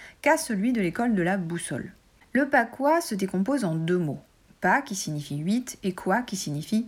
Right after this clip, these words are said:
trigramme. Il est donc lié à la grande sagesse du I Ching,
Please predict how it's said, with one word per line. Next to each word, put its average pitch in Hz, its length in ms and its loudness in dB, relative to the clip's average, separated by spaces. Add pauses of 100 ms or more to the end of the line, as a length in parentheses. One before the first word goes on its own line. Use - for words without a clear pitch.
(120)
trigramme. 139 600 -4 (1000)
Il 247 140 6
est 254 80 4
donc 220 260 2
lié 190 240 2
à 247 80 4
la 165 120 2
grande 202 220 2
sagesse 185 440 0
du 170 100 -6
I 165 180 -4
Ching, 262 380 0